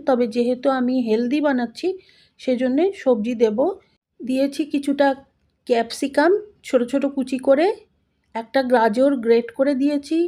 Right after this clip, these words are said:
পেঁয়াজ কুচি দিলাম। আপনারা চাইলে বাঁধাকপি, ফুলকপি এগুলোও দিতে পারেন। দু চামচ দিয়েছি সয়া সস,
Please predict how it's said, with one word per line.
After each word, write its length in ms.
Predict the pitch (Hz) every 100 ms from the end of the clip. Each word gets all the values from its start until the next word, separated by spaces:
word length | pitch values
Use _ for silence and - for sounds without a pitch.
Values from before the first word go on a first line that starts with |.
| 349 _
পেঁয়াজ 340 | 247 226 233 -
কুচি 260 | 254 269
দিলাম। 320 | 269 269 285 339
আপনারা 320 | 294 277 247
চাইলে 260 | 247 277 285
বাঁধাকপি, 640 | 247 233 226 262 262 - 285
ফুলকপি 480 | 285 254 240 262 302 285
এগুলোও 300 | 233 262 285
দিতে 240 | 233 226
পারেন। 280 | 220 247 330 - _ _ _ -
দু 120 | 247 294
চামচ 360 | 320 311 320 285
দিয়েছি 320 | 294 302 294 285
সয়া 300 | - 240 240
সস, 340 | - 285 302